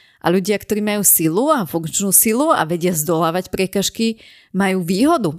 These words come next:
A takisto sa stáva a stalo sa to aj u nás doma, že človek, ktorý vie zdolávať priekažky a nemá nabehané, začne behávať v bežnom živote, lebo ho priekažkové preteky vedia tak chytiť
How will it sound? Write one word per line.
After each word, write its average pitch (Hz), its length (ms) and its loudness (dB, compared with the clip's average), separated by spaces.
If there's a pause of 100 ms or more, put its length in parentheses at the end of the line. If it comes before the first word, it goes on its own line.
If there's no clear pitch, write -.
(160)
A 175 160 0
takisto 220 560 -2
sa 180 160 -4
stáva 214 800 -2
a 143 240 -2
stalo 170 400 0
sa 190 160 0
to 175 160 0
aj - 80 -4
u 208 80 -2
nás 240 240 -2
doma, 233 240 0
že 175 180 -2 (300)
človek, 214 420 -2
ktorý 185 220 0
vie 156 220 0
zdolávať 156 500 0
priekažky 170 680 -2 (320)
a 160 80 -2
nemá 214 320 2
nabehané, 180 800 -2 (240)
začne 262 400 0
behávať 196 720 -2
v 156 60 -10
bežnom 220 340 0
živote, 214 480 0
lebo 196 440 0
ho 196 40 0
priekažkové 196 680 -2
preteky 190 500 -2
vedia 180 400 0
tak - 200 -8
chytiť 196 440 -2